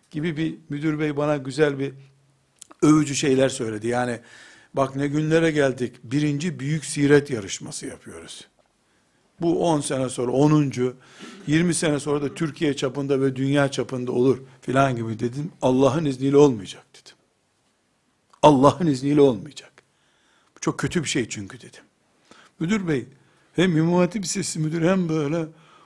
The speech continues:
"Hocam çok mecazi konuşuyorsunuz, çok yanlış anlaşılıyor, dikkat edin, kalabalık burası" filan. "Yok" dedim.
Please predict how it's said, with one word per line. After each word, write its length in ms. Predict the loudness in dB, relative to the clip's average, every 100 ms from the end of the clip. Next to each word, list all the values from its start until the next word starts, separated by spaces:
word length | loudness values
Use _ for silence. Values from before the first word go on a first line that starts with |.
| -12
"Hocam 300 | -8 -6 -4
çok 180 | -4 -2
mecazi 420 | -2 -2 -2 -4
konuşuyorsunuz, 640 | -8 -6 -6 -6 -4 -6 -4
çok 180 | -4 0
yanlış 260 | 0 0
anlaşılıyor, 460 | -2 -2 0 -2 -2
dikkat 340 | -4 -6 -6
edin, 180 | -6 -4
kalabalık 500 | -2 0 -2 -4 -4
burası" 280 | -4 -4 -6
filan. 260 | -8 -6
"Yok" 360 | -2 0 0 -4
dedim. 200 | -14 -18